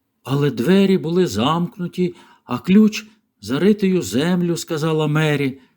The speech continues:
«Ніхто не міг сюди зайти». «Все правда», сказав дікон. «Дивно. Мені здається, що тут обрізали троянди не так давно». «Але як таке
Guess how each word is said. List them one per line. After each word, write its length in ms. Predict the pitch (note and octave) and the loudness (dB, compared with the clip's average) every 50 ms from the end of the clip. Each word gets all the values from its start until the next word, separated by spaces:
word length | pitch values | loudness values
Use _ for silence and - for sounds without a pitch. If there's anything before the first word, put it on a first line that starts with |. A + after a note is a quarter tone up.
| _ _ - | _ _ -4
«Ніхто 460 | G#2+ B2 C#3 - - - G3+ A3 A3+ | -2 0 0 -2 -2 2 4 4 6
не 120 | G#3+ A3+ A3 | 6 6 6
міг 240 | A3 A3+ F3+ - | 6 6 4 2
сюди 340 | - - E3 D#3+ D#3+ E3 C#3 | -4 -10 -12 -8 -6 -4 -4
зайти». 640 | - D3+ E3 F3+ F3 _ - C#3+ A2+ F2 D2+ E2+ - _ _ _ _ _ _ _ _ _ _ _ _ _ - - - - _ _ _ _ _ _ _ - - - - - _ _ | -2 0 -2 -2 -2 _ -2 0 0 0 0 -6 -12 _ _ _ _ _ _ _ _ _ _ _ _ _ -20 -20 -20 -20 _ _ _ _ _ _ _ -20 -20 -20 -20 -20 _ _
«Все 320 | - - - - G#2+ G#2+ G2 | -16 -12 -4 -2 -2 -2 -2
правда», 720 | - - - C#3+ F3 F#3 F#3 E3 D#3 B2+ A2+ G2+ F2 E2 | -2 -2 0 2 2 2 2 0 -2 -2 -2 -2 -2 -2
сказав 440 | E2 - - G2+ F2+ G2 G2+ G2 F2 | -6 -8 -8 -8 -4 -2 -2 -2 -2
дікон. 520 | F2 F2 G2 F#2+ F2+ F2+ - E2+ E2 D#2 - - _ _ - | -2 -2 -2 -2 -2 -4 -6 -6 -6 -6 -8 -12 _ _ -14
«Дивно. 680 | G2 F#2 G#2+ C3 D3+ D#3+ E3 D3+ E3 D#3+ D#3+ D#3 C3+ - _ _ _ _ _ _ - - - _ - | -8 0 2 2 2 2 -2 -4 -6 -6 -6 -8 -8 -12 _ _ _ _ _ _ -20 -20 -20 _ -2
Мені 260 | - D#3 G3 G#3 G#3+ | 2 4 6 6 4
здається, 680 | E3 D3+ F3+ F3+ F#3+ G#3 G#3+ G#3 G#3 - F#3+ F#3+ F#3 | 4 2 0 0 2 2 2 0 0 -2 -2 -2 -2
що 240 | F#3 - - - D#3+ | -2 -6 -10 -10 -8
тут 340 | - G3+ G#3+ G#3+ G#3 - - _ _ _ _ _ _ _ _ - | -2 0 -2 -2 -2 -6 -20 _ _ _ _ _ _ _ _ -4
обрізали 640 | - F3+ F3 G3 G#3 G3 D3 D#3 E3 F3 F3+ F3+ F3 | -4 0 2 2 2 2 2 2 2 2 2 2 0
троянди 560 | F3 D#3+ E3+ E3 D#3 D#3 D#3+ D#3+ D3+ D3 E3 | -2 -2 -2 -2 -2 -2 -4 -4 -4 -4 -2
не 120 | F3 F3 | -2 -4
так 260 | F3+ - C3+ C3+ C3+ C3+ | -4 -2 -4 -4 -2 0
давно». 520 | E3 E3+ D#3+ - F#2+ G2 G2 G#2 A2 G#2+ G#2 - _ _ _ _ _ _ _ _ _ _ _ _ _ _ _ _ _ _ | 0 0 2 2 2 4 4 2 2 0 -4 -18 _ _ _ _ _ _ _ _ _ _ _ _ _ _ _ _ _ _
«Але 280 | - - D#3+ F3+ G3 G#3 | -10 -2 2 4 4 6
як 280 | G3+ A3+ A3+ G#3+ A3 - | 6 6 4 4 2 -2
таке 340 | A3 G#3+ - A3+ A3 G3 | -4 -2 0 0 0 0